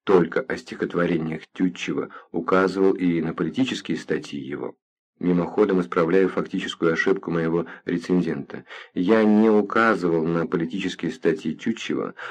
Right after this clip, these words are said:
а разбирал только стихотворения его, между прочим, и политические.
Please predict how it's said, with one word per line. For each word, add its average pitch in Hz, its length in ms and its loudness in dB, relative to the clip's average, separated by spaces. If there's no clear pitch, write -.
а 90 120 2
разбирал 92 480 4
только 107 480 4
стихотворения 135 800 -8
его, 135 360 -12
между 87 280 0
прочим, 92 360 0
и - 120 -6
политические. - 680 -8